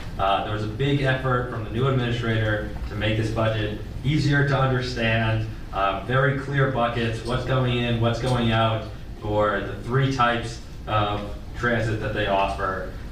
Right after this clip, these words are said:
Um, you'll see some of the Franklin, uh, line items there as well.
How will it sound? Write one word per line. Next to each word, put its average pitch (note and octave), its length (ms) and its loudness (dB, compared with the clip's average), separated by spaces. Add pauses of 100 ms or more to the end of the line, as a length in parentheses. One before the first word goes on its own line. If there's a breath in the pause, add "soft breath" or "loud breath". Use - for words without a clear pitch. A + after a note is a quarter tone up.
(100)
Um, F2+ 520 0 (160)
you'll F#2 140 -4
see G#2+ 480 0
some A2 140 -4
of G2+ 60 -2
the G2 80 -4
Franklin, G#2 480 0 (180)
uh, F#2+ 360 0
line F#2+ 220 -2
items F#2+ 420 -2 (300)
there G2 260 0
as F#2 120 -4
well. F#2+ 500 0